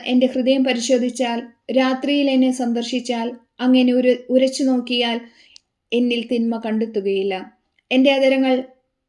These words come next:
പ്രമാണം ലംഘി-, ലംഘിക്കുകയില്ല. മറ്റുള്ളവർ ചെയ്യുന്നത് പോലെ ഞാൻ തിന്മ പ്രവർത്തിച്ചിട്ടില്ല. അങ്ങയുടെ അധരങ്ങളിൽ നിന്ന് പുറപ്പെടുന്ന വചനം ഞാൻ അനുസരിച്ചു.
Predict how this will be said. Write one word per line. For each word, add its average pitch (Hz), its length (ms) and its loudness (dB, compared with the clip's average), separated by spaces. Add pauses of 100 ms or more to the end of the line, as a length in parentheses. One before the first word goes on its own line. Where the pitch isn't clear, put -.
(140)
പ്രമാണം 247 460 0
ലംഘി-, 220 320 -2 (120)
ലംഘിക്കുകയില്ല. 214 840 -2 (440)
മറ്റുള്ളവർ 285 480 0
ചെയ്യുന്നത് 262 540 2
പോലെ 247 400 0 (120)
ഞാൻ 240 220 -4
തിന്മ 240 260 -2
പ്രവർത്തിച്ചിട്ടില്ല. 220 1080 -6 (560)
അങ്ങയുടെ 277 360 4
അധരങ്ങളിൽ 277 440 2
നിന്ന് 262 220 4
പുറപ്പെടുന്ന 247 520 -2
വചനം 233 640 -2
ഞാൻ 214 240 -4
അനുസരിച്ചു. 202 680 -6